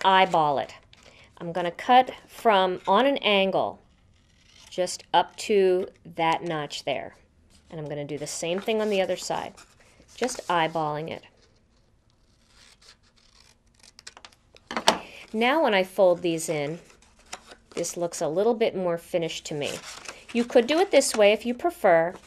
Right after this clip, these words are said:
but I kind of like the flap kind of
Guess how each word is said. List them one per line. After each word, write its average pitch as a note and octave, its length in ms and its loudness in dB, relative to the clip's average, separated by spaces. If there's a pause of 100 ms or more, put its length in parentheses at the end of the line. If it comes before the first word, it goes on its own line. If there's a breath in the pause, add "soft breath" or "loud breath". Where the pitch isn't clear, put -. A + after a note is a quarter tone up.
(300 loud breath)
but G3 80 2
I G3 100 8
kind A#3 260 0
of G3+ 80 -4
like F#3 400 4
the F#3+ 160 -2
flap F3 540 2
kind F3 280 -2
of D#3+ 260 0